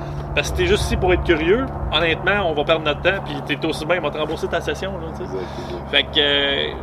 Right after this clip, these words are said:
Speaker 1: je pense qu'il y a, il y a comme un... Il y a quelque chose à aller chercher là-dedans, euh,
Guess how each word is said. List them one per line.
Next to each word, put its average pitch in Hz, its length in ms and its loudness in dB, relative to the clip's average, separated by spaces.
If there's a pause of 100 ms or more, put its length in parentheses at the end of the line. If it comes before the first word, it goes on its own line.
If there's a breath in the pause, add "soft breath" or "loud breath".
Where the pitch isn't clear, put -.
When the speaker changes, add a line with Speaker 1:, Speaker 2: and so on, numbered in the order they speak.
Speaker 1:
je - 100 -10
pense 160 220 0
qu'il 151 280 4
y 147 100 4
a, 143 200 2
il 139 100 0
y 143 40 2
a 139 220 -2
comme 143 220 -4
un... 135 380 -2 (280 loud breath)
Il - 40 0
y - 20 0
a - 20 -4
quelque 139 160 0
chose 175 160 4
à 156 40 6
aller 147 120 4
chercher 147 320 2
là-dedans, 147 300 2
euh, 131 560 -2